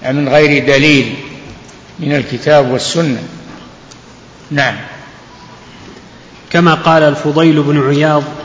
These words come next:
Speaker 2: رحمه الله تعالى.
Speaker 1: فضيل بن عياض هذا من خيار ال-، من خيار ال-،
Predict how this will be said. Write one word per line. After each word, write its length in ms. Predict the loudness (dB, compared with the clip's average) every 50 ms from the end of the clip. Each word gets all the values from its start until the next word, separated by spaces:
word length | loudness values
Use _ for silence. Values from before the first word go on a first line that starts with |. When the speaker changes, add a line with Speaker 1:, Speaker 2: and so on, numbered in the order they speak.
| -16 -10 -6
Speaker 2:
رحمه 460 | -6 -4 -2 0 0 2 2 2 2
الله 380 | 2 4 4 4 4 2 0 -2
تعالى. 540 | -2 -2 0 0 2 2 0 0 -2 -4 -6 -12 -14 -16 -18 -20 -12 -8
Speaker 1:
فضيل 460 | -6 -2 0 2 2 2 2 0 0 -2
بن 200 | -2 -2 -4 -2
عياض 480 | -2 0 2 4 4 4 4 4 2 0 -6 -12 -16 -16 -18 -20 -20 -20 -20 -20 -20 -20 -20 -20 -20 -20 -20 -20 -20 -20 -20 -20 -20 -20 -20 -20 -20 -20 -14 -8
هذا 260 | -4 -4 -2 0 0
من 180 | 0 -2 -4 -4
خيار 520 | -6 -4 -2 2 4 4 6 4 4 2
ال-، 340 | 0 -2 -2 -4 -4 -6 -8 -10 -14 -16 -18 -20 -20 -20 -20 -20 -20 -20 -20 -20 -20 -20 -20 -20 -20 -20 -20 -18 -14
من 160 | -10 -10 -10 -10
خيار 500 | -6 -2 0 2 4 4 4 4 2 0
ال-، 360 | -2 -2 -4 -4 -6 -8